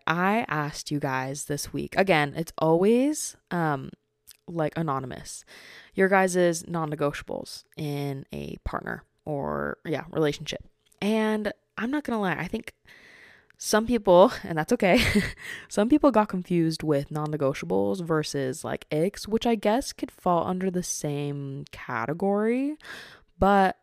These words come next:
I'm gonna do a whole different episode on icks. So on my little iPad, I wrote down people's non-negotiables. They're also split into, like, bonuses, like, this is an extra bonus if it <laughs> comes with the person, and or icks.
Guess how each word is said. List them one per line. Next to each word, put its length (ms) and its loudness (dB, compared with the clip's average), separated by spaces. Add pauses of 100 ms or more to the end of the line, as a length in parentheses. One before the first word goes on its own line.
I'm 260 -2
gonna 200 0
do 260 6
a 40 6
whole 280 0
different 320 -4
episode 360 -4
on 160 -8
icks. 300 -8
So 300 6 (680)
on 100 2
my 80 4
little 180 2
iPad, 360 0
I 140 4
wrote 380 4
down 600 0 (160)
people's 720 0
non-negotiables. 680 0
They're 140 4
also 200 2
split 300 0
into, 220 -6
like, 280 -2 (240)
bonuses, 760 2
like, 160 2
this 200 -4
is 100 -6
an 120 -2
extra 300 -6
bonus 680 -4
if 160 -8
it 80 -8
<laughs> 0 -
comes 260 -8
with 120 -10
the 60 -2
person, 460 0 (580)
and 400 2
or 260 4
icks. 440 0